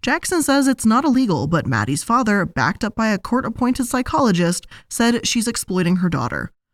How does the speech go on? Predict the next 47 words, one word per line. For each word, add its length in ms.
Legal 300
analyst 400
Dan 280
Abrams 440
told 260
Good 140
Morning 320
America 520
that 240
these 200
pageants 420
are 140
terrible, 560
but 200
stripping 380
a 60
mom 260
of 140
custody 480
over 280
this 220
sets 300
a 60
dangerous 460
precedent 520
since 240
there 140
isn't 340
a 40
clear 280
indication 520
of 120
harm. 480
Business 400
Insider 460
put 260
this 180
incident 440
on 120
the 80
list 380
of 160
the 80
show's 340
five 400
biggest 260
controversies, 800